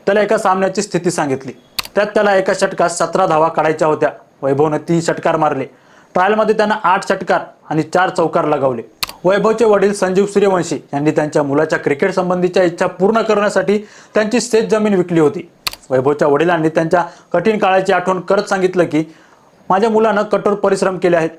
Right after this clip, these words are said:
आठ वर्षाच्या वयात त्यानं under सोळा डिस्ट्रिक्ट ट्रायलमध्ये चांगली कामगिरी केली होती. क्रिकेटच्या प्रशिक्षणासाठी मी त्याला समिस्तीपूरला घेऊन जायचो आणि मग त्याला परत घेऊन यायचो." वैभवचं वय फक्त चार वर्षे असताना त्याच्या वडिलांनी, म्हणजे संजीव सूर्यवंशी यांनी त्याला प्लास्टिकच्या चेंडूनं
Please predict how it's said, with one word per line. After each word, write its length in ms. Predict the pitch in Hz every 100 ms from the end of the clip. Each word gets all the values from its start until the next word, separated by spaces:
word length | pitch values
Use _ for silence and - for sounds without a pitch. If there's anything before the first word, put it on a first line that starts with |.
| _ _ -
आठ 200 | 135 151
वर्षाच्या 340 | 147 160 160
वयात 220 | 156 175
त्यानं 320 | 160 170 165 156
under 180 | 160
सोळा 220 | 170 175 180
डिस्ट्रिक्ट 440 | 165 - 202 196
ट्रायलमध्ये 440 | 180 196 185 156
चांगली 340 | 170 170 165 175
कामगिरी 380 | 175 165 160 160
केली 200 | 160 143
होती. 320 | 135 127 - -
क्रिकेटच्या 400 | 170 185 226 226
प्रशिक्षणासाठी 760 | 214 180 226 - 196 185 175
मी 100 | 190
त्याला 200 | 175 165
समिस्तीपूरला 680 | 165 175 185 185 196 165 160
घेऊन 200 | 175 165
जायचो 260 | 160 160 156 139 - _
आणि 80 | 123
मग 120 | 123
त्याला 220 | 127 175 165
परत 300 | - 165 175
घेऊन 300 | 139 170 185
यायचो." 300 | 160 127 - - - -
वैभवचं 440 | 165 170 180 190 190
वय 160 | 180
फक्त 240 | 170 160 185
चार 280 | - 180
वर्षे 240 | 180 170 170
असताना 300 | 151 147 147
त्याच्या 220 | 151 156
वडिलांनी, 420 | 151 160 175 139 - -
म्हणजे 180 | 135 139
संजीव 340 | 135 143 160
सूर्यवंशी 500 | 175 160 185 180 170
यांनी 180 | 175 160
त्याला 260 | 156 156 - - - -
प्लास्टिकच्या 520 | 175 180 233 202 220
चेंडूनं 280 | 214 190